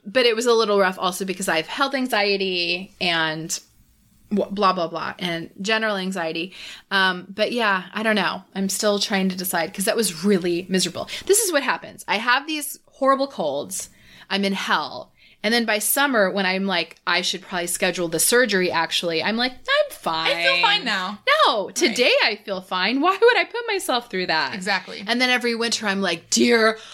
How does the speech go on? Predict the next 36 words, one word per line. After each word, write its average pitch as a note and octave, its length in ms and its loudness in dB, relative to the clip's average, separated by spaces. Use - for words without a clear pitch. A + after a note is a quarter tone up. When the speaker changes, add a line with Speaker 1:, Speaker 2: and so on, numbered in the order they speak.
Speaker 1:
Lord, A3 460 4
do A3+ 200 6
something." G3 720 0
Speaker 2:
And F4+ 80 -4
let's G#4+ 140 0
be F#4+ 100 0
honest, D4 260 -2
you F4 80 -2
really F4+ 260 -2
don't B3+ 200 0
have A3+ 180 -2
the G#3+ 80 -8
time F#3+ 220 -2
to F#3 80 -8
be G3 80 -10
sick F3+ 200 -8
for F#3 120 -8
three F#3+ 160 -10
weeks. - 480 -14
Speaker 1:
I C#4+ 60 0
really D#4+ 360 2
don't, C#4+ 320 0
but B3 160 0
nor C4 240 4
do D4+ 160 2
I D4 60 2
really C4 320 2
have B3 180 0
the A3+ 80 -14
time G#3+ 300 -2
to, G3 420 2
um, F3+ 320 -2
go F#3 180 -2
through F3+ 320 -4
a E3 200 -2
big E3+ 340 -4